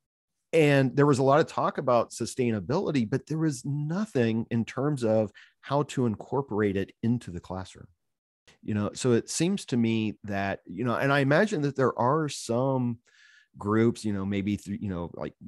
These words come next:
committees on the American Academy of Religion and whatnot that helps people, but it seems like educators that we also need to organize in order to start getting this implemented,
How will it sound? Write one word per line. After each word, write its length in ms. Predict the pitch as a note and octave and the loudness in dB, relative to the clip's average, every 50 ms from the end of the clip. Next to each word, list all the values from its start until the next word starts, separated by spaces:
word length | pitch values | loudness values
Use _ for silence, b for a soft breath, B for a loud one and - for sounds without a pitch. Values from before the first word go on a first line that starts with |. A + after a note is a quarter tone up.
| - - - - _ _ | -18 -18 -20 -20 _ _
committees 440 | - A2 G#2 F2+ G#2 G#2+ G#2 F2+ G2 | -4 -2 -2 0 0 0 -2 -2 -4
on 100 | F#2+ F#2+ | -4 -4
the 220 | F#2+ F2+ F2+ F2 | -4 -4 -4 -4
American 420 | F2 F#2 G2 F#2 F#2 F#2 - F#2+ | -4 -4 -2 -2 -2 -4 -4 -6
Academy 420 | F2+ E2+ - F#2+ F2+ F2+ F2+ F2+ F2+ | -8 -6 -6 -6 -6 -4 -6 -6 -6
of 100 | E2+ D#2+ | -8 -8
Religion 420 | E2 E2+ E2+ F#2+ G#2+ A#2+ B2+ A#2 | -10 -10 -6 -6 -4 -4 -4 -4
and 140 | G2 F2+ F2 | -6 -6 -6
whatnot 440 | F2+ E2+ - - F#2 F2 F2 - - | -8 -10 -10 -10 -10 -10 -10 -10 -10
that 200 | - F#2 F#2 - | -10 -10 -8 -8
helps 400 | - - G2 C3 F3+ - - - | -10 -6 -4 -4 -4 -4 -6 -10
people, 300 | - - G#2+ G2 - F#2+ | -6 -6 -6 -4 -4 -6
but 120 | F2 G2+ - | -6 -6 -8
it 80 | - | -10
seems 340 | - - D3 E3+ G3 F3+ - | -8 -6 -6 -4 -4 -4 -2
like 220 | B2 G#2 F#2+ - B B B B B B B B B B B B _ _ _ _ _ _ _ _ _ _ _ | -2 -2 -2 -4 B B B B B B B B B B B B _ _ _ _ _ _ _ _ _ _ _
educators 960 | C#3 C#3 D3+ D3 E3+ E3+ B2 - - G#2 F#2+ F2+ E2+ E2+ E2 D#2 D2+ - - - | 0 2 2 2 0 -2 -2 -2 -2 -2 -2 -2 -4 -4 -8 -8 -10 -14 -14 -8
that 180 | - A2 G#2+ G2+ | -4 -4 -2 -2
we 300 | G2 G#2+ B2+ C#3 F3 E3 | 0 2 2 4 4 4
also 400 | A#2 G#2+ A2 G#2 - - G#2 G2 | 4 4 2 0 -2 -2 -2 -2
need 260 | G2 F#2 F#2 F2+ - | -2 -4 -6 -6 -6
to 100 | - - | -8 -10
organize 840 | - F2+ F#2+ D#2+ E2 E2 E2 D#2+ F2 F2 E2+ - C3 - - - - _ _ _ | -8 -6 -8 -8 -8 -8 -8 -8 -10 -12 -14 -16 -18 -20 -20 -20 -20 _ _ _
in 160 | - A2+ G#2+ G#2+ | -4 -4 -2 -2
order 320 | G#2+ A2 G#2+ G#2+ G#2+ G2+ | -2 -2 0 -2 -2 -4
to 400 | - - - - G#2+ G#2 G#2 G#2 | -4 -6 -4 -2 0 0 0 -2
start 540 | G2 - - - A#2 G#2 G#2+ G#2 - - F#2+ | -4 -6 -6 -2 0 0 0 0 -2 -4 -6
getting 380 | G#2+ G#2 G#2+ A#2 A2+ G#2+ G2+ | -6 -4 -2 -2 -2 -2 -2
this 240 | F#2+ G2+ F#2+ F2+ - - | -2 -4 -6 -6 -6 -4
implemented, 800 | A2+ A#2 A2 - - G2 F#2 F#2+ F2 F2 - - D2+ C#2 - | -4 -4 -4 -4 -4 -6 -4 -4 -6 -8 -10 -12 -14 -14 -14